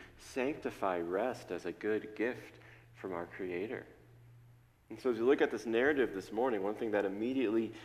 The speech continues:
uh, strikes us is that as we too go out on the mission of Christ, as we too participate in his call and his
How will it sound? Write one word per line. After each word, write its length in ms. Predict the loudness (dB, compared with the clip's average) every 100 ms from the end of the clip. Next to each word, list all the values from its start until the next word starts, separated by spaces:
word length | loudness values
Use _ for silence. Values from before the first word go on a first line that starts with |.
| -10
uh, 180 | -2 -2
strikes 640 | -2 -8 0 2 2 0 -2
us 180 | -2 -2 -12 -20 -20 -20 -10
is 120 | 2
that 200 | 4 6
as 180 | 2 0
we 260 | 0 2
too 380 | 2 0 2 2
go 320 | 4 4 6
out 240 | 6 4 2
on 160 | -2
the 60 | -2
mission 440 | -4 -6 -4 -6
of 160 | -6 -10
Christ, 480 | -8 -8 -8 -14 -20 -20 _ _ _ _ -14
as 120 | -6
we 120 | -6
too 240 | -2 -2
participate 680 | -2 -2 -2 -4 0 2 2
in 100 | 2
his 160 | -2 -4
call 500 | -2 4 6 6 2
and 100 | 0
his 200 | -2 -2